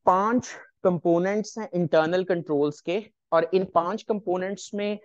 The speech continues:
अगर मैं देखूं ना तो जो मैक्रो लेवल आपके कुछ जो कंपोनेंट्स हैं वो मैक्रो लेवल पे ऑपरेट कर रहे हैं,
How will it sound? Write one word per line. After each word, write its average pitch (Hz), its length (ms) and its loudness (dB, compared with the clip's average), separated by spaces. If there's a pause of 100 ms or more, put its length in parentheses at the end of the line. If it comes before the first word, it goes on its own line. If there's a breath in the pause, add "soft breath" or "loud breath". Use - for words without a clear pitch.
(280 soft breath)
अगर 175 220 6
मैं 196 160 2
देखूं 196 280 0
ना 240 100 0
तो 226 240 4
जो 190 560 2 (960)
मैक्रो 143 600 4
लेवल 123 420 0 (3250)
आपके 147 400 0
कुछ - 500 -4
जो 208 380 4 (100)
कंपोनेंट्स 175 640 -2
हैं 233 60 -2
वो 208 120 0
मैक्रो 147 440 0
लेवल 156 260 0
पे 156 120 -4
ऑपरेट 147 400 -2
कर 147 120 -4
रहे 147 80 -10
हैं, 147 100 -14